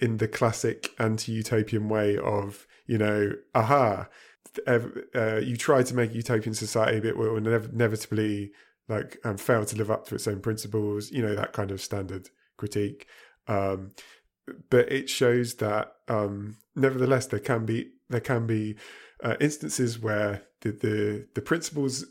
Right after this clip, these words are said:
aren't always, uh, as they should be. But where does that leave you? So, for example,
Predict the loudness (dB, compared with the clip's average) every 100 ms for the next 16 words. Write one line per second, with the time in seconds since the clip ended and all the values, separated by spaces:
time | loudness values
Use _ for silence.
0 | 0 0 2 0 0 -2 -2 -6 -4 -4
1 | -2 -2 0 0 0 0 0 0 0 -4
2 | -12 -20 _ _ _ _ 0 4 4 0
3 | -2 8 8 6 -2 0 0 0 -4 -2
4 | 0 0 0 0 2 2 0 -2 -2